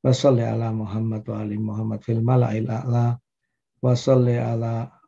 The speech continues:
Muhammadin wa ali Muhammad fil mursalin.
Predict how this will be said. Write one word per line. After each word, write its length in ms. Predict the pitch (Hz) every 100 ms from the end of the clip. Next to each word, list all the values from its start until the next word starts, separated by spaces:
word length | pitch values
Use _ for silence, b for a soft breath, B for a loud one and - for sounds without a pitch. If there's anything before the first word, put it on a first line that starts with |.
| -
Muhammadin 880 | 117 110 123 120 117 113 110 110
wa 240 | 110 107 113
ali 320 | 117 113 110
Muhammad 560 | 110 104 113 113 113 - _ _ _ _ _ _ _ _
fil 320 | _ 131 131 120
mursalin. 1120 | 113 107 104 - - 117 120 127 123 127